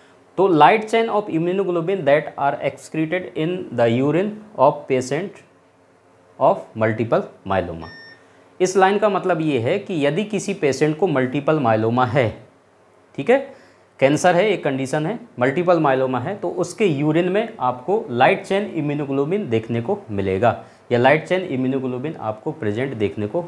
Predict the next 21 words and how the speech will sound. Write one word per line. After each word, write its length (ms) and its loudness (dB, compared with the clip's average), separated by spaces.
मिलेगा। 400 -2
इतना 220 -2
आपको 220 0
समझ 240 -4
में 140 -4
आ 100 -2
गया, 180 -6
सिंपल 380 4
है। 200 -2
अब 120 6
हम 180 0
पढ़ 200 2
लेते 240 0
हैं 120 -4
इसको 300 -8
डिटेल 360 2
में। 140 -10
डिटेल 260 4
में 140 2
कैसे 220 2
पढ़ेंगे, 520 0